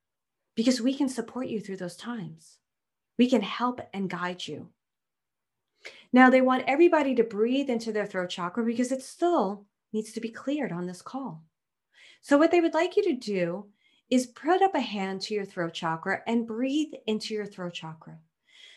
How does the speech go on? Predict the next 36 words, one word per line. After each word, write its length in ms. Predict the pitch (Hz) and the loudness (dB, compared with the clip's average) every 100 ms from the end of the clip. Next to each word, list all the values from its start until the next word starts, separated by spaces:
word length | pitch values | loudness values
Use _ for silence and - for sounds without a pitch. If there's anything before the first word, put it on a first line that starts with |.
| _ | _
Breathe 280 | 247 320 381 | 8 10 10
in 120 | 339 | 6
a 60 | 254 | 4
circular 580 | - - 247 254 311 302 | 0 -2 -2 0 -4 -4
pattern 540 | - 226 185 170 185 | -4 0 0 0 -6
as 220 | - 190 220 | -6 0 2
if 140 | 214 | 2
the 80 | 208 | -4
front 340 | - 233 277 | 0 2 2
of 100 | - | 0
your 100 | 294 | -2
throat 360 | - 214 190 190 | 0 0 0 -2
is 180 | 185 - | -6 -8
twelve 460 | - 220 226 262 | -4 2 4 2
noon, 400 | 208 175 156 160 160 - - | 0 0 -2 -4 -10 -12 -2
the 80 | 226 | 4
back 320 | 226 262 311 | 8 8 6
of 80 | 311 | 0
your 100 | 277 | 0
throat 240 | 214 190 | 0 -2
is 140 | 180 | -2
six 300 | - 226 226 | -2 -4 -4
P 220 | - 202 170 | -8 -4 -2
M. 260 | 147 113 _ _ _ _ _ _ | -4 -8 _ _ _ _ _ _
You're 240 | 214 240 240 | 6 6 6
breathing 600 | 220 262 302 330 339 339 - - | 4 4 6 6 6 2 -2 0
as 160 | 220 | 4
if 140 | 220 220 | 4 4
you're 80 | |
standing 560 | 202 - 220 226 262 277 | -2 0 0 2 2 2
in 100 | 190 | 0
the 80 | 175 | -2
center 460 | - 208 247 285 | -2 -2 0 -2
of 100 | 294 | -4
your 140 | 294 294 | -4 -4
throat, 400 | 247 190 202 | 2 2 2